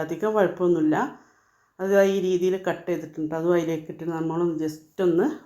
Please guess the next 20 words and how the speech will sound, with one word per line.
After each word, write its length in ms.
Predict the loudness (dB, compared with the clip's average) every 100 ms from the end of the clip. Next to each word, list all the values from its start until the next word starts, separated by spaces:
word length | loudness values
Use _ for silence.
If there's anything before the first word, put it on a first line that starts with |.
| -6
വഴറ്റി 340 | -6 -8 -10 -6
കൊടുക്കുക. 400 | -8 -6 -2 -2 -2 -10 _ _ _ _ _ _ _ _ _ _ _ _ _ _ _ _ -10 2
ഇതും 200 | 4 6
നമുക്ക് 260 | 4 2 0
പെട്ടെന്ന് 460 | 0 2 4 6 8
ഈവനിങ്ങിൽ 400 | 6 6 4 4 4 2 -6 -6
പെട്ടെന്ന് 320 | -6 0 4 4
ഉണ്ടാക്കാൻ 260 | 4 2 0
പറ്റിയ 180 | 0 2
നല്ലൊരു 400 | 2 4 6 6 2 -2 -10
ഐറ്റം 220 | -6 -8
ആട്ടോ. 200 | -6 -6 -6 -12 _ _ _ _ _ _ _ _ _ _ _ _ -6
ഇത് 80 | 2
നല്ലോണം 320 | 4 6 6 6
ദാ 80 | 4 2 -8 -20 -20 _ -4
ഇങ്ങനെ 180 | 0 2
ഒന്ന് 140 | 0 -4
just 220 | -8 -8 -6
ഞാൻ 100 | -4 -4 -8 -14 -16
ഒന്ന് 220 | -12